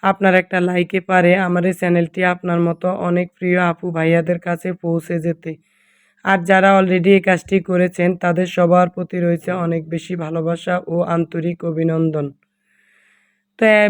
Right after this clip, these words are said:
ভিডিও রিলেটেড কথায় আসা যাক। এখন হচ্ছে আমি ভিজা একটা ন্যাকড়ার সাহায্যে পুরো গ্যাসের চুলার আশপাশ টাইলসগুলো পরিষ্কার করে নিয়েছি। আর চুলার যে দুইটা মুখ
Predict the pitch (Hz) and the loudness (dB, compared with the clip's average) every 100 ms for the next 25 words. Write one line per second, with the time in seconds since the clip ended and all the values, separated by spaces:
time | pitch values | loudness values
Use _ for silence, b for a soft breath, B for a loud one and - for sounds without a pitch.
0 | 180 202 202 196 190 180 202 196 196 185 | 2 2 6 6 6 2 -2 -2 -4 -2
1 | 190 180 170 180 170 165 175 175 175 170 | 0 0 0 -2 0 2 2 0 -4 -2
2 | 180 180 180 - 190 196 170 180 170 165 | -2 -2 -4 -2 -2 0 0 0 0 0
3 | 170 175 - 185 180 170 180 165 - 170 | 2 2 0 -2 0 -2 -2 -6 -4 -2
4 | 170 160 165 175 - 175 165 165 160 170 | -2 -2 -4 -4 -4 -6 -4 -2 -4 -4
5 | 170 - 175 170 190 170 165 - 160 165 | -8 -4 2 2 2 -4 -4 -8 -6 -6
6 | 175 - 170 170 160 156 175 175 175 175 | -6 -6 -2 -2 -2 -4 0 0 0 -4
7 | 170 - 165 160 165 170 170 165 165 - | -4 -4 -6 -4 -4 -2 0 0 -4 -6
8 | 165 185 b b b b b b 185 180 | -4 -4 b b b b b b 0 0
9 | 185 b b b _ 208 190 190 175 196 | 0 b b b _ 2 6 6 4 2
10 | 170 190 185 180 180 170 | 4 0 2 2 2 2